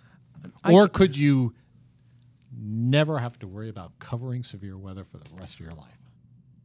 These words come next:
Speaker 1: I, I don't miss it a lot.
Speaker 2: Yeah, neither.
Speaker 1: You know, I, I, here's the thing. It, it changed. The coverage of severe weather changed in the years that I did weather. When Elmer <laughs> Childress and I were doing weather in Madison,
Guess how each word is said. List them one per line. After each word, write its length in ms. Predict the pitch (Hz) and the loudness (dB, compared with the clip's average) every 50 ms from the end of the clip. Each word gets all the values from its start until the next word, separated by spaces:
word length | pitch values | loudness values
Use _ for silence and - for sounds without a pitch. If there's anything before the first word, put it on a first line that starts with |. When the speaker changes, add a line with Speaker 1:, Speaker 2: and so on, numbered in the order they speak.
| _ _ _ _ | _ _ _ _
Speaker 1:
I, 220 | - 139 156 165 - - | -10 -8 -8 -8 -8 -8
I 160 | 139 156 165 | -6 -6 -6
don't 300 | 151 139 190 202 156 - - | -4 -4 -6 -6 -8 -10 -8
miss 420 | 147 143 147 151 156 143 - - | -8 -6 -4 -4 -4 -6 -6 -8
it 80 | 135 120 | -8 -8
a 60 | 117 | -8
lot. 440 | 107 101 92 85 85 82 - 107 98 | -8 -8 -10 -12 -12 -10 -10 -10 -10
Speaker 2:
Yeah, 320 | 92 90 87 90 87 87 82 | -10 -12 -12 -12 -12 -12 -12
neither. 180 | 92 87 78 76 - - _ _ _ _ - 139 123 | -14 -14 -14 -18 -20 -20 _ _ _ _ -20 -10 -6
Speaker 1:
You 120 | 120 123 | -4 -2
know, 280 | 123 127 127 127 131 123 | -2 -2 -2 -2 -4 -6
I, 340 | 95 120 120 117 104 113 120 | -8 -10 -10 -10 -10 -10 -10
I, 60 | 120 | -10
here's 440 | 113 117 120 110 131 170 190 185 - | -12 -14 -14 -10 -8 -6 -6 -6 -8
the 80 | 151 127 | -10 -14
thing. 500 | - - 123 110 107 101 101 - - - - - | -12 -10 -8 -8 -8 -10 -12 -14 -16 -20 -20 -12
It, 300 | - 135 123 127 - - _ | -12 -12 -12 -12 -16 -18 _
it 180 | - 147 143 - | -8 -8 -8 -8
changed. 520 | - - 190 190 170 139 120 107 90 - | -10 -8 -6 -4 -2 -2 -4 -4 -6 -10
The 80 | 120 117 | -12 -12
coverage 480 | - - - 233 208 185 156 127 110 | -14 -12 -12 -10 -8 -6 -6 -6 -6
of 100 | 107 92 | -10 -12
severe 320 | - - 107 101 110 110 104 | -12 -14 -14 -12 -12 -10 -10
weather 240 | 104 101 98 98 | -10 -10 -10 -12
changed 600 | 90 - - - 117 113 110 107 104 92 101 139 - _ _ _ _ _ _ | -14 -14 -12 -10 -8 -8 -8 -8 -10 -12 -14 -20 -20 _ _ _ _ _ _
in 160 | - 113 113 | -10 -8 -8
the 80 | 113 110 | -6 -6
years 280 | 110 110 104 104 - - | -6 -8 -8 -10 -10 -12
that 120 | 107 95 | -12 -12
I 120 | 95 95 | -12 -12
did 200 | 92 85 90 82 | -12 -14 -16 -18
weather. 340 | 82 85 - - - - - _ _ _ _ _ _ _ _ _ _ | -16 -18 -20 -20 -20 -20 -20 _ _ _ _ _ _ _ _ _ _
When 380 | - 117 120 117 120 117 117 - _ _ _ | -12 -10 -8 -6 -6 -8 -10 -12 _ _ _
Elmer 300 | 123 143 151 151 151 135 | -10 -8 -6 -4 -4 -6
<laughs> 80 | 123 - | -2 -2
Childress 400 | - - - 127 131 117 - - | -2 -2 0 -2 -4 -4 -4 -4
and 80 | 117 | -2
I 140 | 113 117 113 | -2 0 -2
were 100 | 110 110 | -2 -2
doing 220 | 107 117 113 110 | -2 -2 -2 -2
weather 260 | 113 127 131 127 127 117 | -2 -2 -2 -2 -2 -2
in 100 | 113 117 | -2 -2
Madison, 600 | 135 170 190 165 135 - - 98 85 104 113 | -2 -4 -4 -4 -6 -6 -8 -8 -8 -10 -12